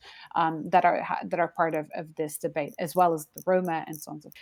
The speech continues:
and this leads me on to the second thing for the far left, and it's this final thing, the far left, and this is something I keep banging on about. Um,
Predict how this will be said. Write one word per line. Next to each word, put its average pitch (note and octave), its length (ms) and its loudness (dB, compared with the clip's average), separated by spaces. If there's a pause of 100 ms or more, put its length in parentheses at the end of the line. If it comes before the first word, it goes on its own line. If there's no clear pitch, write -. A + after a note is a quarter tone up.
and G#3+ 180 8
this D4+ 180 10
leads C4+ 260 6
me A3+ 120 2
on F#3+ 140 2
to G3+ 80 -4
the F3+ 80 -6
second G3 340 0
thing F3 180 -4
for E3 100 -6
the E3 100 -10
far E3 260 -2
left, F3+ 340 -2
and E3+ 260 -10
it's - 180 -16
this D#3+ 160 -14
final F3 240 -6
thing, F3 200 -10
the F3+ 60 -10
far A#3 240 8
left, G3 480 4
and F#3+ 160 -10
this G3+ 140 -8
is A3 60 -8
something A3+ 200 0
I G3 80 0 (160)
keep B3 260 -4
banging F#3 380 -4
on G3 160 -4
about. E3 280 0 (340)
Um, G3+ 260 2